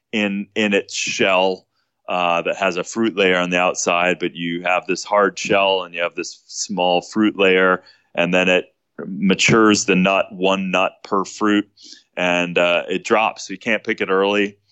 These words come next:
So we go back to that, uh, point where it is giving all of its nutrients at the time, uh, that it falls to the ground, and then that's when you can pick it up. Uh,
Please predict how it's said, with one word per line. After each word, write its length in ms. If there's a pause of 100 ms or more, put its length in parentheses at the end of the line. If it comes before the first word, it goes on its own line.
(140)
So 340
we 140
go 180
back 300
to 120
that, 280 (240)
uh, 360 (120)
point 320
where 300
it 80 (220)
is 140
giving 320
all 240
of 100
its 220
nutrients 540
at 140
the 80
time, 400 (500)
uh, 680 (140)
that 480 (160)
it 220
falls 380
to 80
the 80
ground, 400
and 120
then 140
that's 260
when 140
you 80
can 140
pick 200
it 60
up. 280 (440)
Uh, 600